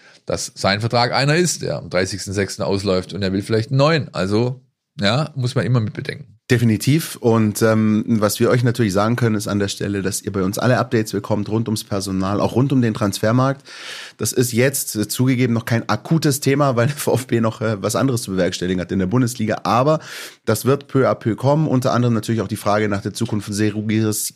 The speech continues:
Speaker 2: Seru Girassi beim V F B, ganz ruhig, Pavlic. Ähm, das alles lest ihr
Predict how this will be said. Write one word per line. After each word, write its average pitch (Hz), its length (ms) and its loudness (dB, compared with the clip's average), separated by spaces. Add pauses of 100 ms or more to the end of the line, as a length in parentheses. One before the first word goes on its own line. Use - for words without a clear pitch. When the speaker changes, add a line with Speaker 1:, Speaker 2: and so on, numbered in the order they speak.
(240)
Speaker 2:
Seru 98 520 0
Girassi 107 640 0
beim 104 200 -2
V 95 180 0
F - 80 -10
B, 131 200 2
ganz 101 260 -2
ruhig, 123 160 0
Pavlic. 139 420 0 (480)
Ähm, 113 480 2
das 127 180 2
alles 143 440 0
lest 135 400 0
ihr 135 320 2